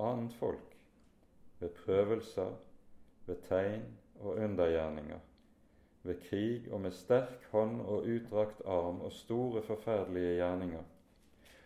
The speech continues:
slik du med egne øyne har sett Herren deres Gud gjorde med dere i Egypt. Du har fått se alt dette,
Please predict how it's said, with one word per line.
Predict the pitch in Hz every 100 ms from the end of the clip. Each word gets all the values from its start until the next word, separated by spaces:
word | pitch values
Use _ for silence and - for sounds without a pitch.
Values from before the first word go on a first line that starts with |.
| - - -
slik | 123 120 120 -
du | 110
med | 104 98 -
egne | 113 127 135 127 101 -
øyne | 98 104 117 95
har | 104 104
sett | - 131 135 - - - - -
Herren | 117 113 113
deres | 107 104 104
Gud | 107 98
gjorde | 92 95 95
med | 92 87
dere | 85 82
i | 82
Egypt. | 87 98 - - - _ _ _ _ _ _ _ _ _ _ _ _ - - _ _
Du | 104
har | 101
fått | - 104
se | - 139 107
alt | - 113 107
dette, | 113 104 -